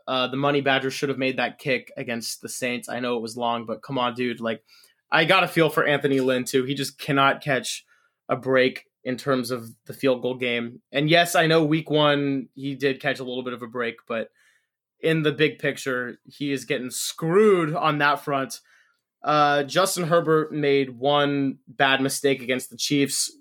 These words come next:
with the interception when he probably could have run for that first down.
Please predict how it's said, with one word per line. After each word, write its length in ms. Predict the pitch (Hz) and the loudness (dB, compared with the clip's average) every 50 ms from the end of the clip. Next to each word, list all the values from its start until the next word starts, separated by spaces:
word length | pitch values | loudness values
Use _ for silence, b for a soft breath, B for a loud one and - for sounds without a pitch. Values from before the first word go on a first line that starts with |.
| - | -6
with 500 | - 135 127 127 123 - - - - - _ _ _ | -2 0 0 0 0 -2 -16 -20 -20 -20 _ _ _
the 160 | 143 135 135 | -4 0 2
interception 720 | 139 127 123 - - - 151 147 139 - 147 135 135 135 | 2 2 0 -2 0 2 2 2 2 2 0 0 2 2
when 100 | 131 123 | 0 -2
he 60 | 127 | -4
probably 260 | 113 - 135 127 131 127 | 0 0 0 2 2 0
could 100 | 139 127 | -2 -2
have 80 | 123 | -2
run 280 | 120 120 127 123 120 117 | -2 -4 -2 -2 -2 -2
for 100 | - 131 | -2 -2
that 160 | 127 117 113 | -2 -2 -2
first 220 | - 117 117 117 - | -4 -8 -10 -6 -4
down. 340 | 139 131 123 123 127 123 | 0 0 0 0 -2 -4